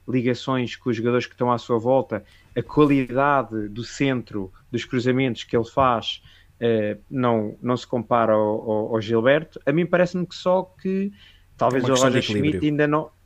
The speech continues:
Speaker 1: é, ainda não tenha se calhar a
Speaker 2: O
Speaker 1: confiança
Speaker 2: pessoal está aqui a
Speaker 1: total
Speaker 2: concordar contigo no chat.
Speaker 1: na forma
Speaker 2: Eh,
Speaker 1: defensiva e que eu acho que é uma questão de tempo até o Bá,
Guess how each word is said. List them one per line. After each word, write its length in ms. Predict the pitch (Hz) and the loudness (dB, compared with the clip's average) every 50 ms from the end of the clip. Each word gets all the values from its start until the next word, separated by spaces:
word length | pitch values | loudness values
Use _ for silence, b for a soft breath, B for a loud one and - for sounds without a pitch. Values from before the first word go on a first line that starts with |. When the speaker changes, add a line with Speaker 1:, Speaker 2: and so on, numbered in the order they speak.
| _ _ | _ _
Speaker 1:
é, 180 | - 143 135 123 | 4 4 4 4
ainda 300 | 117 127 131 143 160 180 | 4 2 0 0 0 -2
não 100 | 185 185 | -2 -2
tenha 240 | 180 202 196 202 202 | -2 -4 -4 -4 -4
se 80 | - | -4
calhar 240 | - 208 196 196 190 | -4 -4 -2 0 0
a 40 | 185 | -2
Speaker 2:
O 20 | |
Speaker 1:
confiança 540 | 185 - 180 170 165 - 180 175 165 - 165 | -2 -2 -2 -2 -2 -4 -4 -4 0 0 0
Speaker 2:
pessoal 20 | |
está 160 | 156 - 156 143 | 2 2 0 0
aqui 140 | - - | 2 4
a 20 | 160 | 4
Speaker 1:
total 160 | 151 147 127 | 4 4 4
Speaker 2:
concordar 260 | 107 117 131 127 120 - | 2 2 0 0 0 -2
contigo 400 | 131 120 - 98 92 92 92 95 | -2 -6 -6 -6 -8 -6 -6 -8
no 80 | 95 | -8
chat. 460 | 90 - - 87 85 - - - - | -8 -8 -8 -8 -10 -12 -16 -10 -2
Speaker 1:
na 120 | 135 147 139 | -2 0 0
forma 320 | - - 160 156 156 160 | 2 4 4 4 4 4
Speaker 2:
Eh, 40 | 165 | 2
Speaker 1:
defensiva 800 | - - - 160 156 151 - - 175 185 185 170 185 196 196 196 | 0 -2 -2 -2 -2 -4 -4 -4 -2 -2 -2 0 0 0 0 0
e 120 | 185 190 | 0 -4
que 140 | - - 208 | -2 0 2
eu 100 | 196 208 | 4 4
acho 160 | 214 202 - | 4 2 0
que 80 | - 220 | -4 -4
é 20 | |
uma 120 | 214 208 202 | -4 -4 -4
questão 300 | - - - 214 208 196 | -6 -6 -4 -4 -2 -2
de 80 | 156 | -4
tempo 680 | 151 - - 185 185 190 190 185 - - 190 190 190 - - | -6 -4 -2 0 0 0 0 -4 -6 -6 -8 -8 -8 -6 -6
até 280 | 147 143 - - 165 | -6 -4 -2 0 0
o 80 | 156 147 | 2 2
Bá, 500 | 135 139 139 139 135 127 123 123 120 - | 4 4 4 4 4 2 0 -4 -8 -12